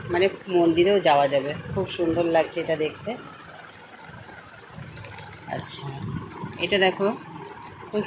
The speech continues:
সুন্দর একটা মুগ্ধর মালা। দাম কিন্তু খুব বেশি নয়, তোমাদেরকে বলছিলাম না, তো এটা একটা নিয়েছি।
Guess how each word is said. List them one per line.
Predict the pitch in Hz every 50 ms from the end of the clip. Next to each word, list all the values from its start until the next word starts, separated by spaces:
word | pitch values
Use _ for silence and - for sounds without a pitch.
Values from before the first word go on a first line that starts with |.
| - -
সুন্দর | 214 202 196 196 196 196
একটা | 196 - - 208 208 208
মুগ্ধর | 190 175 175 - - 220 208 208 190
মালা। | 180 170 170 180 220 269 - - - - - - - - - - - - - - - - - - - -
দাম | 196 185 196 208 208 233
কিন্তু | 247 233 220 254 -
খুব | 269 247 214 196
বেশি | 202 208 - 233 220 220
নয়, | 214 214 208
তোমাদেরকে | 196 190 190 190 190 190 202 190 180 180
বলছিলাম | 185 185 170 - 208 208 214 226 233 269
না, | 330 311 196 135 - - - - - - - - - - - - - - - -
তো | - 190 180
এটা | 175 190 190 185
একটা | 185 - 196 185
নিয়েছি। | 180 185 185 180 180 - -